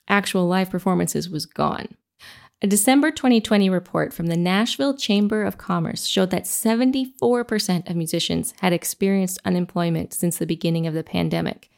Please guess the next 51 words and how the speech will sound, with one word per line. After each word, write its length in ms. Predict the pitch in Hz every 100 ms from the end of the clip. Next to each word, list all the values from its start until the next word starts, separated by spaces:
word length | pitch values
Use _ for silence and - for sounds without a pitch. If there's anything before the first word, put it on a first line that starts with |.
| _ - - -
and 120 | 185
they 120 | 185 185
saw 240 | 208 214
that 180 | 220 220
their 160 | 180 -
income 380 | 202 208 202
decreased 560 | 180 - - 190 185 -
to 80 | 175
below 360 | 165 156 160
thirty-six 680 | 156 165 160 160 - 165 -
thousand 420 | - 175 165 - 208
dollars. 440 | - - - - _ _ _ _ -
To 80 |
say 200 | 180 247
it 80 | 262
was 140 | 233 208
a 80 |
hard 300 | 185 202 208
time 180 | 208 190
for 120 | 180
musicians 540 | 175 160 175 - 180 - -
would 280 | 180 160 -
be 220 | 170 170
a 100 | 175
massive 640 | 175 175 185 190 - 196 -
understatement. 880 | 175 170 170 - 165 - - - _ _ _ - _ _ - - -
Now, 100 | 190
if 100 | 196
you've 160 | 302 269
been 120 | 277
listening 280 | 240 - 190
to 80 | 180
this 180 | 160
show 220 | - 196 185
for 140 | 170
the 80 | 165
past 320 | 175 175 -
year 100 | 170
and 80 | 165
a 40 |
half, 280 | 175 185 185
you'll 120 | 202
know 160 | 214 240
that 160 | -
many 420 | 202 202 226 294 453
of 80 |
the 80 | -
musicians 500 | 202 165 160 165 160
took 240 | - 220 -
the 80 |
time 440 | - 202 175 165